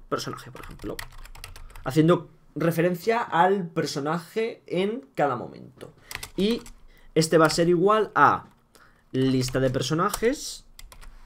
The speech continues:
posición. Perfecto. Y ahora le voy a decir que holder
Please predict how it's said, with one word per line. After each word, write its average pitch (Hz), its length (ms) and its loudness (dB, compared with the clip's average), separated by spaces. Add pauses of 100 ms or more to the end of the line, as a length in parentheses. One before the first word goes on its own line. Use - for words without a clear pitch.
(220)
posición. 131 500 -2 (1600)
Perfecto. - 540 -8 (440)
Y 233 280 4
ahora 151 220 8
le 160 100 8
voy 165 120 8
a 165 60 8
decir 165 420 4
que 131 360 0 (440)
holder 180 440 6